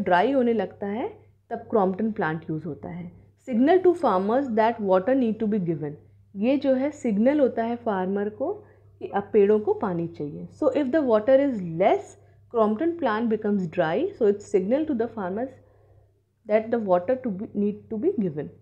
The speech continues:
तो ये basically वही बोल रहा है, ऊपर की बातें बताया है, जैसा मैंने कहा कि सिग्नल है, ये सिग्नल है फार्मर्स को कि जो है ज़मीन में पानी कम है। Example of Crompton plant is planted with मिलल-, मिलेट प्लांट।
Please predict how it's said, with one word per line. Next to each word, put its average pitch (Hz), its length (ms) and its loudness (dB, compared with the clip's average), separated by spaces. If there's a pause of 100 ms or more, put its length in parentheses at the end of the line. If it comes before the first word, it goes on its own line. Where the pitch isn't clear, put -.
(300)
तो 277 40 -4
ये 339 280 2
basically 339 580 4
वही 285 200 4
बोल 226 220 6
रहा 208 140 2
है, 277 60 0
ऊपर 233 240 0
की 269 120 -4
बातें 208 300 0
बताया 196 320 -4
है, 202 80 -4
जैसा 190 240 -6
मैंने 185 240 -6
कहा 208 240 -10
कि 453 220 -10
सिग्नल 277 680 -2
है, 180 180 0
ये 202 140 -2
सिग्नल 277 480 -2
है 302 80 -2
फार्मर्स 240 520 -4
को 359 180 -8 (520)
कि 277 100 -6
जो 247 120 2
है 294 140 0
ज़मीन 226 360 2
में 359 140 -2
पानी 175 280 -2
कम 175 280 -10
है। 170 220 -12 (560)
Example 226 640 0
of 349 140 2 (240)
Crompton 240 640 -2 (160)
plant 233 260 -4
is 277 140 -12 (100)
planted 202 440 -4
with 440 240 -2
मिलल-, 202 400 2
मिलेट 220 540 0
प्लांट। - 340 -14